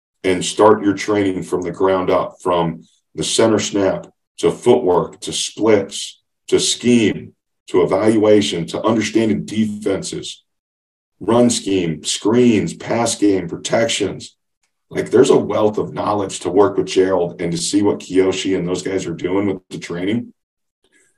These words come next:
That's what I had envisioned, is to enable them to be able to coach and, and be really specific to what each player's needs are. So come out, come see Five as One. We got it rocking. It's expanding. It's growing.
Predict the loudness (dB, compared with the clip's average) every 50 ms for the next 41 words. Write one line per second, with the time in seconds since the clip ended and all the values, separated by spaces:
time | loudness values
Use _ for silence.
0 | _ _ _ -14 -2 0 2 2 2 0 0 2 2 2 4 4 2 2 2 2
1 | 2 2 0 0 0 0 0 0 0 0 -6 -10 -10 -18 _ _ _ _ _ _
2 | _ _ _ _ _ 0 2 2 2 2 -2 0 0 0 0 4 4 4 4 6
3 | 4 4 4 4 2 2 -2 -2 -4 -2 0 0 0 0 -2 -6 -8 -16 _ _
4 | _ _ _ _ _ _ _ _ _ 2 6 8 8 8 8 6 4 0 2 6
5 | 8 8 8 6 4 -4 -8 -8 -12 _ _ _ _ _ _ _ _ _ _ -4
6 | -2 0 0 0 0 -2 -4 -2 0 0 2 2 2 0 -2 -8 -18 _ _ _
7 | _ 0 4 6 8 8 8 8 8 8 6 6 4 2 4 4 4 6 6 6
8 | 6 6 4 4 0 -2 0 2 2 2 2 0 -2 -6 -4 2 4 4 4 2
9 | 0 -2 -2 -2 -2 0 0 0 0 0 -2 0 2 4 2 2 0 -8 -20 -20
10 | _ _ 4 6 6 8 8 6 6 4 2 2 2 2 2 4 2 2 0 0
11 | 2 2 4 4 4 4 2 2 2 4 4 4 4 2 -2 -4 -4 -2 0 0
12 | 0 0 0 -2 -2 -2 -2 0 0 2 2 2 -2 -4 -6 -6 -6 -2 2 4
13 | 6 8 8 6 6 4 0 -2 0 2 4 6 6 6 6 6 6 4 0 -6